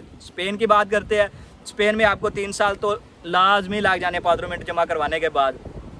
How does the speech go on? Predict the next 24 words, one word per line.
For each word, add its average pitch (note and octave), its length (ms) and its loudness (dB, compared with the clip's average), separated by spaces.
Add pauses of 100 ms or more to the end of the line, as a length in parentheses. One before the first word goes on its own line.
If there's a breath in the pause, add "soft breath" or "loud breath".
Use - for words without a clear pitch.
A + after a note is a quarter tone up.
(360)
आजकल F3 280 2
जो G#3 120 0
time G3+ 240 2
लग G3+ 180 0
रहा G3+ 60 4
है G3 60 2
वो G3 80 -2
चार F3 320 -2
साल G3 180 -2
लग F3+ 160 0
रहा F3+ 80 -4
है, F3 60 -4
चार E3 220 0
से E3+ 120 -8
पाँच E3 260 -2
साल G3 180 0
लग F#3 160 0
रहे F#3+ 140 -4
हैं। F3+ 100 -4 (520 loud breath)
तो A#3 100 6
पुर्तगाल A#3 600 2
इस A#3+ 160 -6
time A#3+ 240 0
भाईजान G#3 440 2